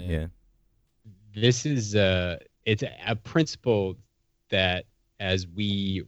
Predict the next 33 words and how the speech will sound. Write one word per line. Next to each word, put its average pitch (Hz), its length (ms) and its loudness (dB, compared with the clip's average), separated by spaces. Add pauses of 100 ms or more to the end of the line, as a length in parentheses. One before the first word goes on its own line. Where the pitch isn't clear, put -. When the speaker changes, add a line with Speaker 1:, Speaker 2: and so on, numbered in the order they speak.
Speaker 3:
write 92 260 4
our 82 160 2
book, 78 640 -4 (260)
um, 78 460 -4
that 85 200 2
I've 78 140 0
tried 85 260 0
to 76 100 -2
incorporate 73 720 -4 (340)
is 78 680 0 (280)
the 90 160 6
idea 85 400 2
of - 120 -8
taking 80 320 -4
a 73 40 -14
pause. 50 500 -12 (920)
Speaker 1:
Mm. 85 100 4
Speaker 3:
Like, 82 100 2
just, 90 300 -6
just, - 280 -8 (200)
just - 300 -2
take 98 240 0
a 92 40 -4
pause 87 420 0
when, 82 260 -10
when 85 160 -10
it's 78 180 -12
time. 80 300 -4
Like, 80 180 -10
how 151 340 2
do 104 120 -4
you 90 800 0 (680)
determine 85 1120 0